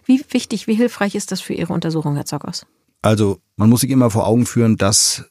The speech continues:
Speaker 2: bei achtzig bis neunzig Prozent der Tötungsdelikte die Täterin oder der Täter aus dem direkten, persönlichen, familiären Umfeld kommt.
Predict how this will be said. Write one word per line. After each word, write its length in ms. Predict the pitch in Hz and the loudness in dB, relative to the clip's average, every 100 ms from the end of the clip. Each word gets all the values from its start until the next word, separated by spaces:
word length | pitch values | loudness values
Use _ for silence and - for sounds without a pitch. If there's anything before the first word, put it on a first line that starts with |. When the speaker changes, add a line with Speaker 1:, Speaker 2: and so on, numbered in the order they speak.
| - | -10
Speaker 2:
bei 380 | - 90 104 - | -2 0 0 0
achtzig 420 | 107 - - 113 | -4 -4 -4 -4
bis 160 | - 98 | -2 2
neunzig 380 | 101 107 113 104 | 4 4 0 -4
Prozent 360 | 107 - 101 | -4 0 0
der 120 | 92 85 | 0 0
Tötungsdelikte 1000 | 117 117 - - 95 - 104 98 95 - - 80 - - | -2 -2 -2 0 0 2 2 4 2 0 -12 -14 -14 -2
die 120 | 101 | 0
Täterin 420 | - 101 104 98 | 2 2 4 4
oder 200 | 95 92 | 4 2
der 140 | 85 90 | 2 0
Täter 320 | - 98 87 | 0 0 0
aus 120 | - | 0
dem 180 | 107 98 | 4 4
direkten, 600 | 90 104 107 - 104 98 | 4 0 -2 2 4 4
persönlichen, 760 | - 95 95 98 98 - 95 - | 2 2 6 6 4 4 2 2
familiären 500 | - 98 87 90 82 | 2 2 4 2 2
Umfeld 340 | 87 - 73 | 0 -2 -4
kommt. 280 | - - - | -4 -6 -8